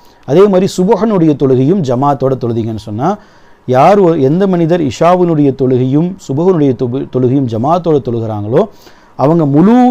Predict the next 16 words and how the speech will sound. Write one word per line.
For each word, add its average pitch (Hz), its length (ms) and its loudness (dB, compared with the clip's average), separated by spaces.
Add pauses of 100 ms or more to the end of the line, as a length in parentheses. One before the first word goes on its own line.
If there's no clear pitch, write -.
(720)
அந்த 139 220 0 (180)
இரவுமே 170 380 4 (100)
நின்று 185 380 0
வணங்கக்கூடிய 135 600 -2 (460)
வணக்கசாலியினுடைய 127 1080 -2
நன்மையை, 160 440 -2 (280)
வணக்கஸ்த-, 135 600 -6 (160)
வணக்க, 147 380 -4
வணங்கக்கூடிய 139 560 -2
அந்த 113 160 -8
நன்மையை 165 280 0
பெற்று 120 300 -8
விடுகின்றான். 98 460 -10 (360)
அப்போ 131 200 -6
அப்பேற்பட்ட 147 500 -2
நன்மை 180 220 0